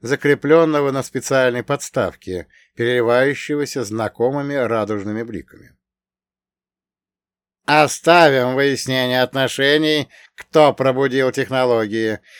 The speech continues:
Теперь это не имеет значения, они активируются.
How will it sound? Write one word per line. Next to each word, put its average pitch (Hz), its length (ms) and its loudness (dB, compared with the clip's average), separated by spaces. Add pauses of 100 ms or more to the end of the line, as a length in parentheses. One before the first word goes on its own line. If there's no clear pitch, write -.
(200)
Теперь 156 480 6
это 151 240 6
не 156 180 0
имеет 135 320 2
значения, 123 680 0
они 135 200 0
активируются. 113 1120 -2